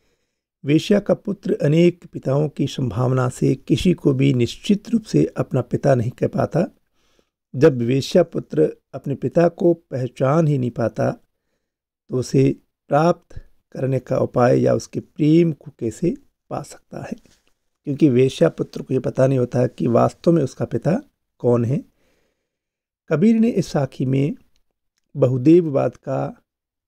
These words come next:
खंडन बड़ी कटु शैली में किया है। उपमा रूपक अलंकारों का भी प्रयोग हुआ है।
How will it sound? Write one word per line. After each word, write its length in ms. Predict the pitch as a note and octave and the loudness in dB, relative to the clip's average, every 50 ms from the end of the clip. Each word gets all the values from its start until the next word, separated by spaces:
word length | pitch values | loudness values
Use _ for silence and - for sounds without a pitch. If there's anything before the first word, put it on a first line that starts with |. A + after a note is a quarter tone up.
| _ _ _ _ _ | _ _ _ _ _
खंडन 420 | - D#3 D#3 D#3 D#3 E3+ E3 E3 | -6 -4 -2 0 0 0 0 0
बड़ी 200 | C3+ B2 B2+ B2+ | 0 0 -2 -2
कटु 420 | - _ _ - C3 - - G3+ | -4 _ _ -8 -6 -2 0 0
शैली 300 | F#3+ - - C#3 B2 B2 | 0 0 0 0 0 0
में 120 | A#2 A#2+ A2 | 0 0 -2
किया 260 | - - C#3+ D3 B2+ | -4 -6 -6 -4 -2
है। 340 | B2 D3+ A3 E4 - _ _ _ _ _ _ _ _ _ _ _ _ _ _ _ _ _ _ - | -2 -2 -2 -4 -8 _ _ _ _ _ _ _ _ _ _ _ _ _ _ _ _ _ _ -10
उपमा 320 | D3+ C#3 - D#3 D3+ D#3 | -8 -4 -2 0 2 2
रूपक 400 | D3+ C#3+ B2+ - - C#3 - - | 2 0 0 -2 -6 -8 -4 0
अलंकारों 460 | B2 B2 B2 A#2+ - - A#2 A#2 A#2+ A#2 | 0 0 0 0 0 0 0 0 0 -2
का 160 | - B2 A2 | -2 -4 -4
भी 240 | G#2 D#3 F3+ - - _ _ _ _ _ _ _ _ | -2 -2 -2 -4 -4 _ _ _ _ _ _ _ _
प्रयोग 260 | - A#2 A#2 B2 B2 | -6 -2 0 2 2
हुआ 220 | A#2 A#2+ B2+ B2+ B2 | 4 4 4 4 2
है। 120 | C3 F3 | 0 -4